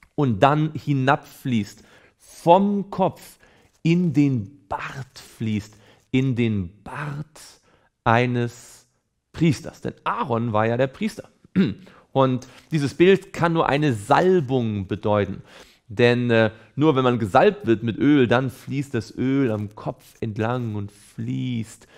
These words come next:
in den Bart. Und wenn man sich das ganz bildlich vorstellt,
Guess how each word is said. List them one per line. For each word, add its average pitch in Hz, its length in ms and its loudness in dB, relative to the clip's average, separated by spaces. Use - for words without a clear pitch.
in 120 180 -2
den 104 300 -4
Bart. 139 480 -6
Und 113 60 -4
wenn 110 60 -2
man 123 60 -2
sich 110 100 -8
das 123 120 -8
ganz 175 320 -14
bildlich 160 540 -4
vorstellt, 135 460 -2